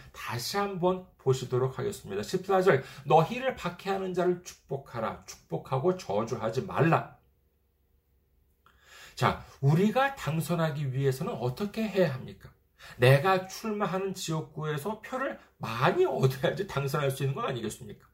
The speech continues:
우리 지역구에 보면은요, 나를 지지해주는 사람이 있습니다. 하지만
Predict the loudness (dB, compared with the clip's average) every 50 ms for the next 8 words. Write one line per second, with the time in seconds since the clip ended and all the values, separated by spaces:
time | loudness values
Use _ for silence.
0 | _ _ _ _ _ _ _ _ _ _ _ _ -18 -18 -16 0 4 4 4 4
1 | 2 -2 -4 0 0 0 0 0 0 0 0 0 0 0 0 -2 -2 -2 -4 -4
2 | -4 -4 -6 -8 -10 -6 -2 0 2 4 4 4 2 2 -4 -8 -6 -4 -4 -2
3 | 0 2 2 4 4 2 0 0 -2 -2 -2 -2 -4 -4 -6 -4 -4 -2 -2 0
4 | 0 0 0 0 -2 -2 0 0 2 2 0 -2 0 2 4 4 4 2 0